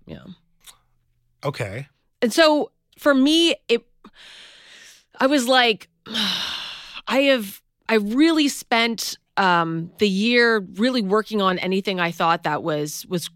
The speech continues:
Speaker 1: going wrong with the relationship and really working hard to try and, like, figure it out with him.
Speaker 2: Mm-hmm.
Speaker 1: And, and then once I was like, "You know what? I,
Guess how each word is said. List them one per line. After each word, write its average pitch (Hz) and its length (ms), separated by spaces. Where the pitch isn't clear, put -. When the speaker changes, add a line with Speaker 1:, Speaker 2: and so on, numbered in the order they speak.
Speaker 1:
going 170 280
wrong 156 300
with 151 140
the 151 80
relationship 107 840
and 165 460
really 262 260
working 240 360
hard 185 420
to 160 60
try 196 220
and, 180 180
like, 143 300
figure 269 420
it 240 220
out 220 280
with 180 200
him. 165 260
Speaker 2:
Mm-hmm. 151 460
Speaker 1:
And, 185 600
and 214 140
then 214 180
once 220 240
I 208 120
was 190 160
like, 185 240
"You 196 80
know 190 140
what? 185 160
I, 170 180